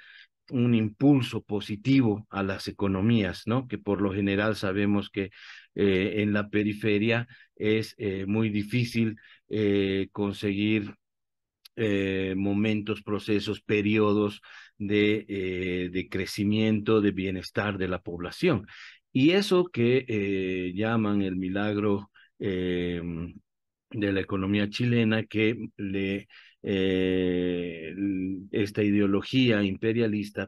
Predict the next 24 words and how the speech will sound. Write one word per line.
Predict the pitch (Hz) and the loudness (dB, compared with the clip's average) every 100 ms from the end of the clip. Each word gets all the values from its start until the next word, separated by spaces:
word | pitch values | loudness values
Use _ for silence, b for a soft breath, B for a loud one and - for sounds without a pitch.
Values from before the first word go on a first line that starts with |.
| _ | _
trata | 120 123 127 123 104 | -2 0 0 -2 -4
de, | 95 104 104 107 B B B - | 0 0 -2 -6 B B B -8
eh, | 107 95 92 90 90 85 85 80 78 - _ _ _ _ _ _ | -4 -2 -2 -2 -2 -4 -6 -6 -10 -14 _ _ _ _ _ _
de | 117 101 92 95 95 92 92 90 85 82 80 80 _ _ B B _ | -6 -2 0 0 2 0 0 -2 -4 -6 -10 -16 _ _ B B _
poner, | 101 98 107 113 113 107 | -4 0 2 2 2 0
eh, | 104 95 92 90 87 | -2 0 0 -2 -4
como | - 92 92 92 | -6 -4 -2 0
un | 98 104 101 | 2 2 2
resultado | 95 92 98 90 - 113 107 98 | 0 -4 -6 -6 -2 2 2 2
de | 95 | 2
la | 98 | 0
dictadura, | 101 101 123 120 117 127 | -2 -2 -2 0 0 0
en | 117 | 0
realidad, | 113 104 107 107 113 143 - B B _ | 0 0 0 0 0 -4 -10 B B _
eh, | 110 101 101 98 | -2 2 2 0
se | - 120 | 0 0
debe | 117 110 113 123 | 0 0 0 -4
a | - 107 | -4 -6
muchas | 117 120 131 123 | -4 -2 -4 -2
medidas | 123 117 117 120 120 | 0 2 2 2 0
que | 110 | -6
se | - 110 | -6 -4
han | 107 | -2
tomado | 107 104 117 113 104 120 | -2 2 2 2 0 -2